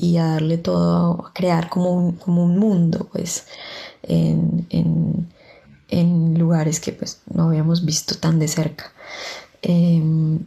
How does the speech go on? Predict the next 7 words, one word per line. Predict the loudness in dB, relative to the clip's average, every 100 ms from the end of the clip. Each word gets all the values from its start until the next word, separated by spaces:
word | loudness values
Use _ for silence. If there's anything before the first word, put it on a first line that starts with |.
| -6
y | 0 2 2 0 -4 _ _ _ -6
otra | -4 -2 -2
cosa | -2 -2
que | 0
me | 0
encanta | 0 0 0 0 -2 -4 -2
es | 2 4 2 -2 -8